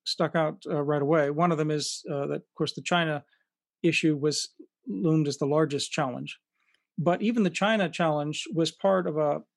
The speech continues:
cascading, complex <laughs> set of challenges that were state actors, non-state actors, ecological, technological change, um, that make any one issue, including North Korea,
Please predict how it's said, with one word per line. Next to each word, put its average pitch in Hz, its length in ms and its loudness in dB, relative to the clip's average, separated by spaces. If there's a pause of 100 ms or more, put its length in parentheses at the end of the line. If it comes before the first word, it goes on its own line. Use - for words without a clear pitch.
(220)
cascading, 175 840 2
complex 170 760 -2
<laughs> - 0 -
set 160 200 -2
of 180 220 -4 (420)
challenges 170 480 2
that 160 140 0
were 143 260 -6 (300)
state 180 300 2
actors, 170 420 0
non-state 165 520 2
actors, 160 540 0 (540)
ecological, 160 880 2 (340)
technological 160 920 0
change, 151 540 -2 (460)
um, 156 320 2 (200)
that 165 340 0 (460)
make 185 380 2 (600)
any 220 220 4
one 165 240 2
issue, 156 420 -4
including 160 360 2
North 156 240 0
Korea, 143 500 0